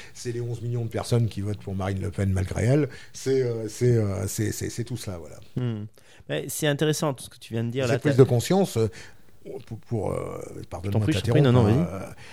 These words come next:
Speaker 2: vas-y.
Speaker 1: euh, Daniel, mais cette, cette, cette prise de conscience,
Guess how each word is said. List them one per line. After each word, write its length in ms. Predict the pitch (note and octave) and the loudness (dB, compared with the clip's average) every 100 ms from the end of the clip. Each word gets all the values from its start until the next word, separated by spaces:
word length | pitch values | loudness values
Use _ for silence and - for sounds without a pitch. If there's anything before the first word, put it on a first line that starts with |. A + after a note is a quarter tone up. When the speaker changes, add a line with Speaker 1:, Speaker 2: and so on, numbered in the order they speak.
| - - | -16 -6
Speaker 2:
vas-y. 60 | |
Speaker 1:
euh, 40 | G2 | 0
Daniel, 280 | A#2+ D3+ C3 | 6 6 6
mais 240 | A2+ - C3 | 2 0 4
cette, 280 | C#3 B2 B2 | 6 6 6
cette, 340 | C#3 C#3 B2 | 6 6 6
cette 180 | - A#2+ | 4 4
prise 180 | D#3+ B2 | 6 8
de 60 | |
conscience, 580 | A#2+ A#2 - E3+ G3 - | 8 6 6 6 6 2